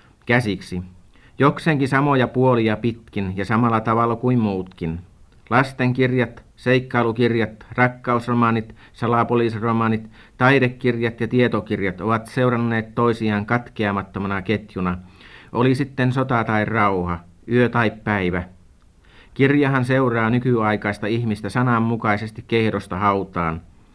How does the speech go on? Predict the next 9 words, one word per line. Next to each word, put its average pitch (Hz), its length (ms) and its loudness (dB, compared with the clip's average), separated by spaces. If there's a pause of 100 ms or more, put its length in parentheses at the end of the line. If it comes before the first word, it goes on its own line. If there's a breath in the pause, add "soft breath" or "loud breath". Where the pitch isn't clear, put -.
(300 loud breath)
ja 110 80 0
voi 123 220 2
hyvällä 143 320 2
syyllä 120 340 2
sanoa, 110 480 0 (260 soft breath)
ettei 120 500 2
ihminen 104 500 2 (200)
Dudintchevin 120 640 4
mukaan 110 540 2